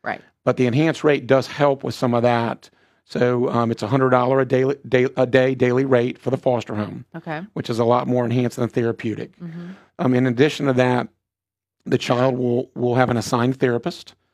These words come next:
Speaker 2: that
Speaker 1: Okay.
Speaker 2: will work with him and the foster parents.
Speaker 1: Okay.
Speaker 2: They also have, uh, kind of a Q P level position that helps with skill building in the home,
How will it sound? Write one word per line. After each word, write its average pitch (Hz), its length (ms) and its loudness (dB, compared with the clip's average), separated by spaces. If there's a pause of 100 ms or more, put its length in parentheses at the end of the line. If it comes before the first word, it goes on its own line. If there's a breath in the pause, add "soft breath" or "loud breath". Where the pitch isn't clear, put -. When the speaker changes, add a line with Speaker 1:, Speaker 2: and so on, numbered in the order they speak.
(120)
Speaker 2:
that 165 140 -6
Speaker 1:
Okay. 120 80 0
Speaker 2:
will 120 100 0
work 123 200 0
with 113 120 -6
him 127 240 0
and 123 100 0
the 123 40 -4
foster 120 340 -2
parents. - 480 -6 (260)
Speaker 1:
Okay. 160 240 -12 (580)
Speaker 2:
They 123 120 0
also 135 440 2
have, 127 460 2
uh, 120 300 -4 (400)
kind 135 120 0
of 120 60 0
a 110 60 2
Q 143 300 -4
P 143 200 -2
level 127 320 0
position 123 640 -2
that 104 160 -6
helps 123 240 0
with 113 100 -10
skill 135 300 0
building 131 340 0
in 131 100 0
the 123 80 0
home, 123 540 2